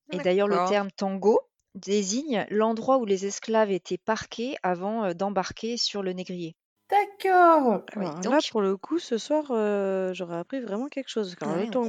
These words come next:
Speaker 4: tango,
Speaker 2: apprend
Speaker 4: euh, moi,
Speaker 2: des
Speaker 4: je pensais que c'était
Speaker 2: choses.
Speaker 4: vraiment un truc totalement hispanique.
Speaker 2: Mm.
Speaker 4: Pas du tout avec des telles d'origine.
Speaker 3: Mm.
Speaker 1: En fait, il y a énormément de danses, hein,
Speaker 3: Ouais.
Speaker 1: qui viennent, euh, des régions latines,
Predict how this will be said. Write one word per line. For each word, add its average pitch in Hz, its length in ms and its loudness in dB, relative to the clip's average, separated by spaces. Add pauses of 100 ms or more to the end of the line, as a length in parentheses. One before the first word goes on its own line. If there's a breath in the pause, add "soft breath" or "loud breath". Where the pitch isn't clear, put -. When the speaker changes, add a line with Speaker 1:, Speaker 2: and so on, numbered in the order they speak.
Speaker 4:
tango, 190 60 2
Speaker 2:
apprend 262 180 6
Speaker 4:
euh, 226 40 4
moi, 190 120 2
Speaker 2:
des 269 120 2
Speaker 4:
je 240 120 0
pensais 196 200 -2
que - 60 -6
c'était 170 200 -6
Speaker 2:
choses. 160 80 -6
Speaker 4:
vraiment 226 240 0
un 226 40 0
truc - 160 -10 (220)
totalement 254 600 0
hispanique. 233 720 -4 (360)
Speaker 2:
Mm. 220 140 -10 (540)
Speaker 4:
Pas 202 100 -2
du 185 120 -10
tout 254 120 -8
avec 214 240 0
des 175 240 -6
telles 214 220 -4
d'origine. 196 520 -4 (340)
Speaker 3:
Mm. 202 240 -4 (420)
Speaker 1:
En 226 80 -2
fait, 330 200 -2
il 254 40 2
y - 20 8
a 208 80 8
énormément 247 420 2
de 233 80 -2
danses, 202 300 -6
hein, 180 80 -6
Speaker 3:
Ouais. 170 180 0
Speaker 1:
qui 185 80 -10
viennent, 185 280 -6 (140)
euh, 165 40 -4
des 170 160 -6
régions 185 340 -4
latines, 214 600 -2